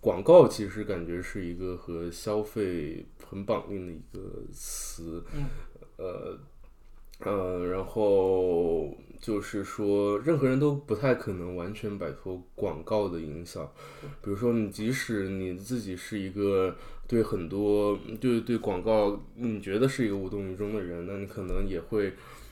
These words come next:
Speaker 1: 脱口而出想到一些天天在你脑海中环绕的一些广告，
Speaker 2: 就可能会在你
Speaker 1: 广告博奶，
Speaker 2: 需要买这一品类的时候，
Speaker 1: 嗯。嗯。
Speaker 2: 你可能会下意识地去选择你脑海中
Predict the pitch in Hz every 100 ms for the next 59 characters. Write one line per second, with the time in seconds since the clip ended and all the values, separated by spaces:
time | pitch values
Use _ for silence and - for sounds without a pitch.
0 | - - - 139 117 98 110 113 104 87
1 | 101 101 - 107 104 104 104 104 - -
2 | - - - - - 135 135 127 120 107
3 | 95 104 92 90 104 104 107 104 104 104
4 | - 98 101 104 95 104 95 95 107 101
5 | 175 - 147 214 185 120 107 107 117 -
6 | - - - 220 214 175 123 - - 185
7 | 160 165 - 120 151 175 135 131 123 117
8 | - 107 95 92 87 143 131 123 151 151
9 | 156 143 131 131 135 127 120 113 117 113
10 | 127 120 123 143 120 127 123